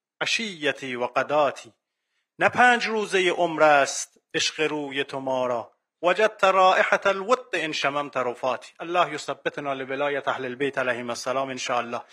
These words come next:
جزيل الشكر والامتنان للعتبة العباسية المقدسة لهذا الفكر الجيد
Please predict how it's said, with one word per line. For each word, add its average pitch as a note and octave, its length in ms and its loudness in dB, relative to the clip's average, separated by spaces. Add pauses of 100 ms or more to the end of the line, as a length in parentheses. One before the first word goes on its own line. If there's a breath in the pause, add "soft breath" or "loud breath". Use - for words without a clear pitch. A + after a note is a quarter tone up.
(460 loud breath)
جزيل G#3 400 2
الشكر G3+ 400 2
والامتنان E3+ 800 2 (360)
للعتبة D#3+ 720 2
العباسية D3+ 920 0
المقدسة C#3+ 1000 0 (580 soft breath)
لهذا G3+ 560 2
الفكر G3+ 520 -2
الجيد F3+ 720 -2